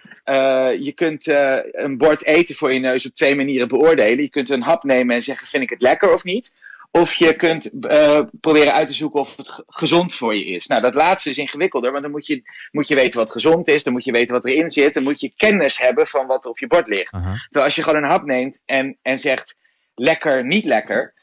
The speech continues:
Speaker 1: dat is makkelijk, dat is snel gedaan.
Speaker 2: Aha.
Speaker 1: Het, eh, eh, eh, je, dat oordeel is ge-,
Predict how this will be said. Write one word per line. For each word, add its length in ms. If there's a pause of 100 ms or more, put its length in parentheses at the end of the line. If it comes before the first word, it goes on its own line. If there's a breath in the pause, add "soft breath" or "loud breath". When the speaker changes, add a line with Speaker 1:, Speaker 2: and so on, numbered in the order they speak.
(140)
Speaker 1:
dat 200
is 100
makkelijk, 460
dat 140
is 80
snel 240
gedaan. 480
Speaker 2:
Aha. 100
Speaker 1:
Het, 240 (200)
eh, 120
eh, 840
eh, 120
je, 140
dat 260
oordeel 420
is 220
ge-, 300